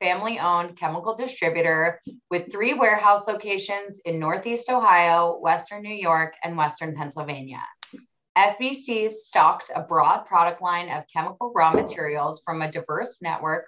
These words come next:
of producers and suppliers for an even more diverse customer base. Service, technical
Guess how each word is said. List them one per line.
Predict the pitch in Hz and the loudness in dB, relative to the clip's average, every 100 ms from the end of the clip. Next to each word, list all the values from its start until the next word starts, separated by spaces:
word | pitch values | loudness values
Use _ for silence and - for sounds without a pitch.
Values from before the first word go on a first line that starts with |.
| - | -8
of | 156 - | -8 -10
producers | 160 160 165 226 240 | -8 -8 -8 -10 -10
and | 277 | -12
suppliers | - - 170 165 160 160 165 _ _ _ _ | -12 0 4 6 4 0 -4 _ _ _ _
for | - | -8
an | 202 190 | -6 -6
even | 185 196 214 190 | -8 -6 -6 -2
more | 180 214 | 0 0
diverse | 233 220 180 180 | -2 -2 -2 -4
customer | - 160 - 143 131 127 | -4 -4 -4 -10 -14 -14
base. | - - - _ _ _ _ _ _ _ | -14 -16 -20 _ _ _ _ _ _ _
Service, | - 226 247 330 - | 0 2 4 2 0
technical | - 214 240 247 269 269 | -2 -2 -2 -2 0 -2